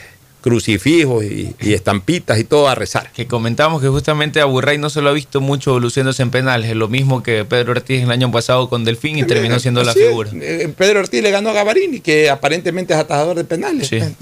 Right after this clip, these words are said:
Speaker 1: en la final, eh, en la definición de penaltis, por una pe-, por una final es peor que cualquier cosa. Si es definir a veces partidos de barrio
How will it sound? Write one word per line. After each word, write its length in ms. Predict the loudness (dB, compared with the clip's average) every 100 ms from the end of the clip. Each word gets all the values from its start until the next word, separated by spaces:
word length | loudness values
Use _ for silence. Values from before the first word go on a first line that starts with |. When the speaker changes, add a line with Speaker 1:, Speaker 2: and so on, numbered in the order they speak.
| -10
Speaker 1:
en 100 | -6
la 80 | -2
final, 400 | 0 0 2 0
eh, 240 | 0 -2
en 80 | 0
la 80 | 2
definición 460 | 2 0 0 2 0
de 80 |
penaltis, 580 | 2 2 2 0 -4 -12 -14 _ _ 0
por 140 | 2
una 200 | 4 2
pe-, 160 | 0 -2 0
por 140 | 0
una 160 | 2 0
final 300 | 0 0 0
es 60 | 0
peor 300 | 2 4 2
que 120 | 0
cualquier 340 | -2 -2 -2
cosa. 300 | 0 -2 -4 -18 -12
Si 180 | 2 2
es 120 | 2 -4 -20 0
definir 460 | 2 2 2 2
a 60 | 2
veces 260 | 2 0 -2
partidos 460 | -2 0 2 4
de 80 | 4
barrio 420 | 2 2 0 -4